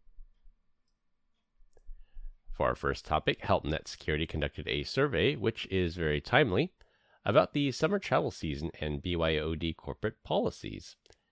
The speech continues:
And by B Y O D, that means when people travel, they typically don't carry their corporate laptop, so they access corporate data using their own devices. Here are some highlights. Fifty-five percent of employees admit to relying solely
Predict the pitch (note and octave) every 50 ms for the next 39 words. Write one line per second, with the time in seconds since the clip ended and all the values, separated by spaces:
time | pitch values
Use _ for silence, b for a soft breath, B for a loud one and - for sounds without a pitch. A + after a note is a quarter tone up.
0 | b b _ - G#2+ D#2 D2 C#2+ A1 G#1 D#2+ D#2+ D2+ D2+ C#2+ D#2 E2 D#2 D2+ D2
1 | D2+ D2 C#2+ D2 C#2+ F#2 G2 F2 C#2+ C2+ B1 G#1 C#2+ C#2 C2+ C2+ - - C#2+ C2
2 | - C#2 - - A1+ A#1+ - - - A2 A2 A2 A2+ A2 A2 - D#2+ C#2+ B1+ -
3 | - - - - C#2+ C2+ B1 - - - - C#2 C2 C2 B1+ C2+ C2 C2 - -
4 | D2 - - - - F#2 A2+ - - - - G#2 F2+ - - - b b b b
5 | b b - - D3 C3 B2+ - C#2+ D2+ D2 - - D2+ - - - D2 - -
6 | D2 C#2 C#2+ C#2 C2+ C2 C#2+ C2+ B1+ C2+ C2+ - D2 C#2 C2+ - _ - B1+ B1+
7 | B1 B1 B1+ D#2 - A#1 A1 A#1 C#2+ F2+ F2 - - G1+ G1+ G1+ - - - _
8 | _ - - _ _ _ _ _ b b b b b b b b b b b b
9 | b b B2 B2 B2+ C3+ C3+ - - F#2+ G2 G2 - - - F2+ E2+ - - D2+
10 | B1 A1 G1+ G1+ - - - - - - _ _ _ _ _ _ _ _ _ _
11 | _ _ _ _ _ _ _ _ _ _ _ _ _ _ _ - - C#3+ - -
12 | D#3 - D3+ D#3 D#3+ - - - - B2+ A#2+ F#2+ G2 F#2+ F2 - - F#2+ F2+ F2
13 | - - D#2+ D#2 D2+ D#2 E2 D#2+ - - - D#2+ D2 D#2 D#2+ D#2 D#2 D2+ C#2+ -
14 | - - C3 E3 F3+ D3+ A#2+ B2